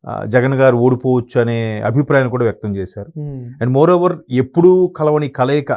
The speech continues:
Speaker 1: ఏదైతే బాబు గారు, పవన్ కళ్యాణ్ గారి ఉన్న కలయిక ఉందో, అది ఖచ్చితంగా జగన్మోహన్ రెడ్డికి ఇబ్బంది కలుగుతాదని కూడా బాహాటంగా చెప్పిన వ్యక్తి.
Speaker 2: అవును.
Speaker 1: అయితే పిఎస్ఆర్ ఆంజనేయులు గారు ఒక ఐపీఎస్ ఆఫీసర్కి ఇన్వెస్టిగేషన్ నేపథ్యంలో ఆయన అక్కడ ఉన్న, ఆ లోపల ఉన్న పరిస్థితుల్లో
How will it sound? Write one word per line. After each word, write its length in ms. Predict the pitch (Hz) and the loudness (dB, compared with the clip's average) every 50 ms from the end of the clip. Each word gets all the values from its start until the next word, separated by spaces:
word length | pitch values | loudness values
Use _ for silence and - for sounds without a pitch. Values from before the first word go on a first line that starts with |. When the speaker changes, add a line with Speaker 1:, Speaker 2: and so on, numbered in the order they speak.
| - 110 | -4 -4
Speaker 1:
ఏదైతే 520 | 113 117 123 123 117 120 127 117 104 - _ _ 120 | -4 -2 -2 -2 -2 -4 -4 -6 -6 -8 _ _ -6
బాబు 280 | 110 110 120 120 123 | -2 0 0 2 2
గారు, 240 | 117 123 120 117 120 | 4 4 4 4 2
పవన్ 300 | 113 98 110 107 110 110 | 0 -2 -2 -2 -2 -2
కళ్యాణ్ 260 | 104 113 113 110 107 | -2 -2 -2 -2 -2
గారి 180 | 107 110 104 104 | -2 -4 -4 -4
ఉన్న 120 | 104 104 | -4 -6
కలయిక 400 | 95 - 101 101 107 107 101 - | -6 -6 -6 -4 -4 -4 -6 -6
ఉందో, 200 | 101 101 113 165 | -8 -8 -6 -4
అది 200 | 190 156 123 117 | -2 -2 -2 -4
ఖచ్చితంగా 640 | 107 - 101 - - - - 120 120 123 117 101 87 - _ _ _ _ _ _ _ - | -4 -6 -6 -8 -6 -4 -4 -2 0 0 -2 -2 -4 -8 _ _ _ _ _ _ _ -6
జగన్మోహన్ 440 | 107 104 113 113 113 110 107 110 | -4 -2 -2 -2 -2 -2 -2 -2
రెడ్డికి 200 | 107 101 104 92 | -2 -4 -4 -4
ఇబ్బంది 300 | 98 90 90 107 101 104 | -6 -6 -6 -6 -6 -6
కలుగుతాదని 540 | - 104 98 98 92 - 101 98 98 98 95 | -6 -6 -6 -6 -6 -4 -4 -4 -4 -6 -6
కూడా 280 | - 113 131 185 180 117 | -6 -4 -4 -4 -4 -4
బాహాటంగా 600 | 113 101 101 104 110 120 117 104 113 110 110 107 | -2 0 0 2 4 4 4 2 0 -2 -4 -6
చెప్పిన 320 | - - 87 - 98 92 | -6 -8 -12 -10 -10 -10
వ్యక్తి. 320 | 85 80 - _ - - - | -12 -12 -14 _ -20 -20 -16
Speaker 2:
అవును. 240 | 147 131 123 113 123 139 _ _ _ _ _ _ _ - | -14 -14 -14 -14 -18 -20 _ _ _ _ _ _ _ -6
Speaker 1:
అయితే 140 | 185 180 214 | -6 -4 -4
పిఎస్ఆర్ 520 | 175 - 160 175 202 214 208 208 220 208 202 | -6 -4 -2 0 0 0 0 0 -2 0 0
ఆంజనేయులు 500 | 190 185 185 185 180 180 180 175 175 165 | 0 0 -2 -4 -4 -4 -2 -2 -4 -2
గారు 300 | 160 165 160 165 160 156 | -2 -2 -2 -2 -2 -2
ఒక 120 | - 131 | -2 -2
ఐపీఎస్ 520 | 127 139 147 135 156 160 156 147 143 - | 0 0 0 -2 -2 -2 -2 -4 -6 -6
ఆఫీసర్కి 600 | 151 143 139 135 - 147 123 - 147 135 - - | -6 -6 -6 -4 -6 -8 -8 -8 -10 -10 -8 -6
ఇన్వెస్టిగేషన్ 840 | 127 123 123 131 127 - - 131 127 131 131 123 - 127 127 127 123 | -6 -6 -6 -6 -8 -8 -8 -6 -4 -4 -4 -4 -6 -8 -8 -8 -6
నేపథ్యంలో 640 | 120 117 113 117 117 110 113 117 120 120 120 123 120 | -6 -6 -6 -6 -6 -4 -4 -4 -4 -4 -4 -4 -4
ఆయన 260 | 120 110 110 107 104 104 - - - | -4 -4 -4 -4 -4 -6 -8 -12 -16
అక్కడ 380 | 92 - - - - - 101 | -18 -18 -18 -20 -16 -10 -8
ఉన్న, 180 | 101 104 117 127 | -6 -4 -4 -4
ఆ 280 | 120 113 98 95 98 101 | -4 -6 -6 -8 -8 -4
లోపల 340 | 98 98 107 - - 120 | -2 -2 -2 -2 0 0
ఉన్న 120 | 117 117 110 | 0 0 0
పరిస్థితుల్లో 880 | - - 104 98 - - 110 92 110 95 87 82 80 87 113 165 208 | 0 0 0 0 0 -4 -6 -6 -6 -8 -8 -8 -10 -8 -8 -8 -10